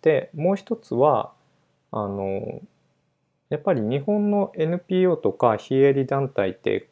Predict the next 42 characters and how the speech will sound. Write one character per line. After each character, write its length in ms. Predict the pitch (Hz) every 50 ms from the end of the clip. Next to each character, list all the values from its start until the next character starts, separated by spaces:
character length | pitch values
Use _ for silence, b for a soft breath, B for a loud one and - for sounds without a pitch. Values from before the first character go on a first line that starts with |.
| -
広 260 | - 190 202 202 196
報 200 | - 208 208 202
活 360 | 202 - - 208 - - - 143
動 220 | 127 107 101 101
が 300 | 117 123 117 110 - - _
得 280 | - 135 135 - 196
意 60 | 196 190
な 140 | 175 156
と 140 | - - 117
こ 140 | - - 104
ろ 100 | 104 101
と 200 | - - 131 107
そ 220 | - - - 160 156
う 20 |
で 100 | 135 113
は 60 | 95
な 180 | 98 104 113 113
い 60 | 107
と 140 | - - -
こ 140 | - - 92
ろ 120 | 95 95
が 120 | 101 98 95
あ 60 | 98
っ 60 | - _ _ _ _ _ _
て、 300 | - 139 113 104 - - _ _ _ _ _ _ _ _
僕 260 | - 131 131 - 190 180
が 100 | 185 180
声 280 | - - 208 202 190
を 80 | 151 -
か 140 | - 139 127
け 120 | - 127
て 160 | - - 113
る 100 | 107 107
よ 140 | 107 107 113
う 20 |
な 120 | 123 143 131
団 220 | 120 113 110 110
体 220 | 107 - 113 110 107
さ 180 | - - 117
ん 100 | 110 107
っ 20 | 107
て、 440 | _ - 113 104 104 101 98 -